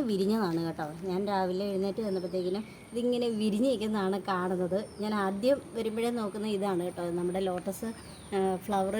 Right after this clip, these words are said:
വിരിഞ്ഞോ എന്നാണ് നോക്കുന്നത്. ആ, അപ്പം ഇത് മണമുണ്ടോ എന്ന് എനിക്കറിയത്തില്ല.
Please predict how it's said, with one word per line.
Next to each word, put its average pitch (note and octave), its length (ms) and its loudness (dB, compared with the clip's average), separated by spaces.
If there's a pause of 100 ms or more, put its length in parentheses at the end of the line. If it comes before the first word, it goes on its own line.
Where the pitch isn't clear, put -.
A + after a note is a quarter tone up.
(100)
വിരിഞ്ഞോ G3 320 4
എന്നാണ് F3+ 320 4
നോക്കുന്നത്. F3 500 2 (500)
ആ, - 20 2 (300)
അപ്പം G#3+ 180 -2
ഇത് A#3+ 120 2 (560)
മണമുണ്ടോ B3 340 4
എന്ന് B3+ 140 6
എനിക്കറിയത്തില്ല. G#3+ 500 4